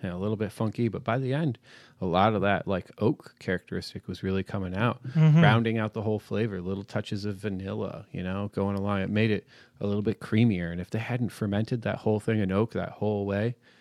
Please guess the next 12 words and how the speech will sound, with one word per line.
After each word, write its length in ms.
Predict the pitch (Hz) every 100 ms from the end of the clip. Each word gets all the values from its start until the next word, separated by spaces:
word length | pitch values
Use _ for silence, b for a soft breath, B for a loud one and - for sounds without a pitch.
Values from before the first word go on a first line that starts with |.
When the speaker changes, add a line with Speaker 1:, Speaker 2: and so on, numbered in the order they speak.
| b b -
Speaker 1:
you 60 |
know, 60 | 107
starting 460 | - 101 113 113 107
in, 140 | 104
like, 280 | 98 92 -
oak 240 | 113 113 -
foeders, 640 | - 113 107 113 113 -
moving 240 | 107 110 107
it 120 | 98
to 160 | - -
oak 280 | 110 - -
barrels, 600 | 95 95 107 107 104